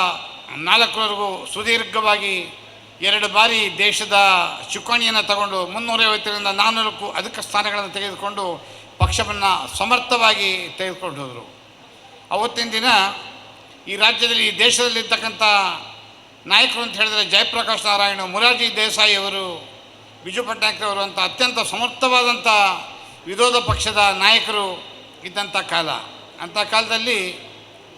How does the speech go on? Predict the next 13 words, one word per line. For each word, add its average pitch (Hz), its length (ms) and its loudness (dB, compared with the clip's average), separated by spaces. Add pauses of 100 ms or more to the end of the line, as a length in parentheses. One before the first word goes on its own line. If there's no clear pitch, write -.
(120)
ಈ 175 60 -4
ಪಕ್ಷವನ್ನು 220 960 2 (680)
ಅತ್ಯಂತ 233 460 -2 (460)
ಸದೃಢವಾಗಿ 214 600 2
ನಡೆಸ್ಕೊಂಡು 190 640 -2 (960)
ಹೋದರು. - 560 -4 (600)
ಆ 185 100 2
ಕಾಲದಲ್ಲಿ 220 840 -2 (760)
ಸಾವಿರದ 240 200 4
ಒಂಬೈನೂರ 247 300 2
ಎಂಬತ್ಮೂರು 226 420 0
ನಮಗೆಲ್ಲ 214 360 0
ಗೊತ್ತು 196 520 -6